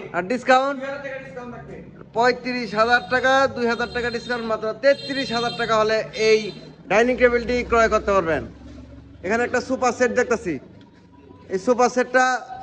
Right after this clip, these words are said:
Speaker 1: কয় সিটের?
Speaker 2: আহ,
Speaker 1: পাঁচ সিটের।
Speaker 2: সিটের।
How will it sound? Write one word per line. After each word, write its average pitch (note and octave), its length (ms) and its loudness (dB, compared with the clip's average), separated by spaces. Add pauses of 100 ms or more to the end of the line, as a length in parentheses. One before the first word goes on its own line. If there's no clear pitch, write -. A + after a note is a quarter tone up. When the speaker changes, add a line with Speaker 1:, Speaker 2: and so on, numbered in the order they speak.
(480)
Speaker 1:
কয় A#3+ 160 2
সিটের? C#4 380 0
Speaker 2:
আহ, - 1160 -14 (840)
Speaker 1:
পাঁচ G#3+ 220 2
সিটের। A#3 380 4
Speaker 2:
সিটের। - 400 -14